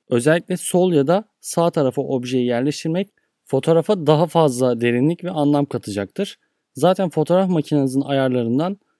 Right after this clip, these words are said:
vizör görünümünü değiştirebileceğiniz ayarlarınız vardır. Burada, e, vizörü ızgara görünümüne ayarlarsanız ben özellikle dokuz kare seçiyorum. Siz de, e, dediğim bu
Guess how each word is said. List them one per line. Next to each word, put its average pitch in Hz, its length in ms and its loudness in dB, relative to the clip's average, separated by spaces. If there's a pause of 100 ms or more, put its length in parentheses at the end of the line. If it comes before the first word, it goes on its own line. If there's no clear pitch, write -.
(140)
vizör 143 320 2
görünümünü 151 560 2
değiştirebileceğiniz 143 920 0
ayarlarınız 117 540 -2
vardır. 107 460 -6 (560)
Burada, 170 560 0
e, 131 280 -2
vizörü 135 400 0
ızgara 135 320 2
görünümüne 120 460 0
ayarlarsanız 135 720 -4
ben 131 260 -2
özellikle 127 440 -4
dokuz 117 220 -6
kare 110 220 -2
seçiyorum. 113 460 -6 (360)
Siz 135 320 -2
de, 170 240 0
e, 123 280 0
dediğim 135 360 4
bu 135 240 4